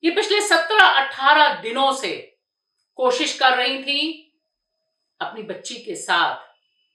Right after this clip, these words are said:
जिन्हें आरोपियों ने जिंदा जला दिया था, किरासन डाला था सबके सामने।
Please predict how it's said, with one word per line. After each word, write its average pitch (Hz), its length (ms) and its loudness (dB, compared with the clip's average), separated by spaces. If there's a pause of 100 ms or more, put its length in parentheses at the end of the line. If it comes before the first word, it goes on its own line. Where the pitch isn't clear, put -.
जिन्हें 233 580 -6 (1040)
आरोपियों 196 540 -2
ने 226 360 -10 (480)
जिंदा 196 320 -6
जला 151 320 -8
दिया 143 260 -16
था, - 380 -20 (480)
किरासन 262 460 2
डाला 196 280 4
था 185 240 -6
सबके - 380 -12
सामने। 151 580 -10